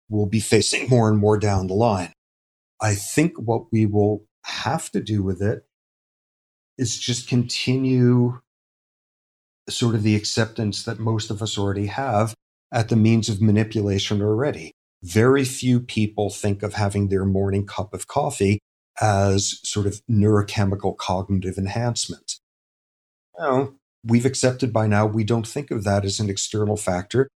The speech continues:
that changes levels of attention and focus, and where you can even identify which parts of the brain and which, like,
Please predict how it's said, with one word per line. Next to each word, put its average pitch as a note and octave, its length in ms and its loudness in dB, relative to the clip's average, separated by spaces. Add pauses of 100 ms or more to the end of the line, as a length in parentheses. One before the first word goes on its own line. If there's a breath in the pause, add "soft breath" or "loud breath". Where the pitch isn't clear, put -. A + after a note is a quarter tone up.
(200)
that G#2 100 0
changes G2+ 500 0
levels G#2 460 0
of G#2 280 4
attention G#2+ 540 -2
and A2 140 -2
focus, - 580 -6
and G2+ 240 0 (260)
where G2 200 2
you G2+ 200 0
can G2+ 180 -2
even G2+ 260 -2
identify G#2 680 -2
which G2+ 300 -6
parts G2 340 -6
of A#2 80 -8
the B2+ 60 -4
brain A#2 460 -4
and F#2 220 -6
which, G2+ 360 -6
like, F#2+ 200 -2